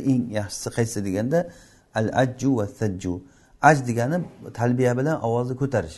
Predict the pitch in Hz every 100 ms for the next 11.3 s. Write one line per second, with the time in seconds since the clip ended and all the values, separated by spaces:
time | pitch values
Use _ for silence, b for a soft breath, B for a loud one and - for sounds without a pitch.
0 | 107 - - 160 131 - 110 113 117 139
1 | 139 143 110 107 110 110 113 107 107 104
2 | 120 123 139 196 202 B B B _ 120
3 | 120 - 151 156 - - - 127 135 123
4 | 156 147 131 135 185 - 156 - 127 139
5 | - 98 80 - b b b b 117 120
6 | 143 - 117 107 123 131 135 135 147 139
7 | 117 139 127 110 95 87 80 76 76 _
8 | _ _ _ _ _ 95 110 101 107 107
9 | 127 113 110 120 117 101 90 110 - 101
10 | - 117 - 90 92 87 - 82 80 76
11 | 73 76